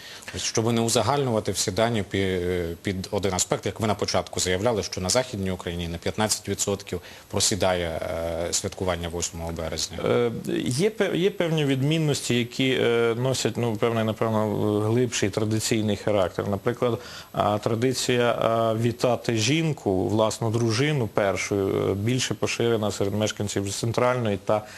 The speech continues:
Speaker 2: Західної України, е, людей середнього віку. Вітати першою маму, е, скоріше цю, е, альтернативу вибирає молодь, для яких мама, е, в першу чергу, вони ще самі недалеко відійшли від дітей,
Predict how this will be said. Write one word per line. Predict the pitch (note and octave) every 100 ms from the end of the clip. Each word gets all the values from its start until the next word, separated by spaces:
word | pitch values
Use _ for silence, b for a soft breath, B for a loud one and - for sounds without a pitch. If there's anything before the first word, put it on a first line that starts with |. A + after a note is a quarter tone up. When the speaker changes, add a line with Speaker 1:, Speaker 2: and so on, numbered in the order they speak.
| B G#2
Speaker 2:
Західної | A2+ G2+ - F#2+ G#2
України, | G2 F#2+ A2 A#2 C3+ C#3+ C#3 B B B - F2+ G#2
е, | G#2 G2+ G2+
людей | A2 A#2 A#2
середнього | - G#2+ G2+ G2+ G2
віку. | F#2+ F#2+ F#2 G2+
Вітати | G2+ G2+ - C3 B2+ B2
першою | - B2+ A#2+ - B2
маму, | B2+ C#3+ D3 C#3+ A#2 G#2 - G2+ G2+
е, | G2
скоріше | - - A#2 B2 C3 - - A2 - G2+ G2+
цю, | - A2 G2+ G2+ G2+
е, | G#2
альтернативу | G2+ G#2 G#2+ - A#2+ A#2 G#2
вибирає | G2 G2+ G#2+ G#2+ G#2
молодь, | C3 C#3+ C3+ C3+ - B B B B B -
для | A2
яких | A#2 A2+ B2 -
мама, | B2 A#2+ A#2 A2+ A#2 A#2
е, | A#2
в | -
першу | - A#2+ A2 A2
чергу, | - A#2 A2 A2
вони | A2 G#2+
ще | A2
самі | - A2+ A2+ A2
недалеко | A2 A2 A2+ A2 G#2 A2
відійшли | G#2+ G#2 G#2 A2+ G#2+
від | G#2 G#2
дітей, | G2+ - G#2 G2+